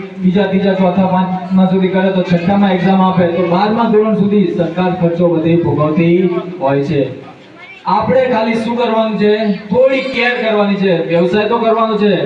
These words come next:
કદાચ અભણ હોય, it's okay, બરાબર, પણ આ માતાઓ ને ભાઈ, ગ્રામજનો બેઠા કે આપણે થોડી કેર કરીએ બાળકની,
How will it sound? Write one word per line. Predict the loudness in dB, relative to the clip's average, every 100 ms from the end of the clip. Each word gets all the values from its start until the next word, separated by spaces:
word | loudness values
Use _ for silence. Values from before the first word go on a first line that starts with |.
| -4 -8 -4
કદાચ | -2 0 0
અભણ | 0 0
હોય, | 0 2
it's | 2 0 0 -2 0 0
okay, | 0 0 0 -2 -6 -10 -10 -2
બરાબર, | 0 0 0 -4 -8 -10 -10 -2
પણ | 0 0 -2 -6 -8 -2
આ |
માતાઓ | 2 2 0 0 2
ને | 2
ભાઈ, | 2 0 -2 -4 -10 -8 -6 -6 -4
ગ્રામજનો | 0 0 0 0 0
બેઠા | 0 0
કે | -2 -4 -6 -2
આપણે | 0 0 0
થોડી | 0 0 0
કેર | -4 -4 -2 0 0
કરીએ | -2 -2 0
બાળકની, | 0 0 0 0 0 -2